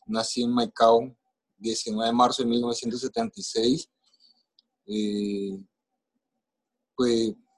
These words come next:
mi zona, la zona donde nací es una zo-, ha sido una zona, fue una zona,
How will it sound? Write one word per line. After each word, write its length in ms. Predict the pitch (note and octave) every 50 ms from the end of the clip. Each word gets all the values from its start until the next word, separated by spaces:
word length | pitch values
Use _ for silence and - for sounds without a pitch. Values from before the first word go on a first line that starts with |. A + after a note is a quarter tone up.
| _ _ _ _ _ _ _ _ _ _ _ _ _ _ -
mi 400 | B2+ C3+ C3+ C#3 C#3 C#3 C3+ C3
zona, 340 | - - - D3 D3 D3 D3 C#3+
la 120 | C#3+ C#3
zona 220 | C#3 D3 D3+ D#3+
donde 220 | D#3+ D#3+ D#3+ D#3 D3+
nací 380 | C#3+ C3+ C3+ - D3 D3 D3
es 60 | D3 D3
una 200 | D3 D3 D3 C#3+
zo-, 280 | - - D3 C3 A#2+
ha 140 | B2 B2+ C3
sido 280 | C3 - - C#3+ C3+ C#3
una 180 | C#3+ C#3+ C#3+ C#3
zona, 340 | C3+ - C#3 C3+ C#3 C3+ B2+ B2 - - - -
fue 220 | C#3 C3+ C#3 C#3
una 260 | C3 B2 B2 B2 A#2+
zona, 380 | - - - B2 B2 B2 C#3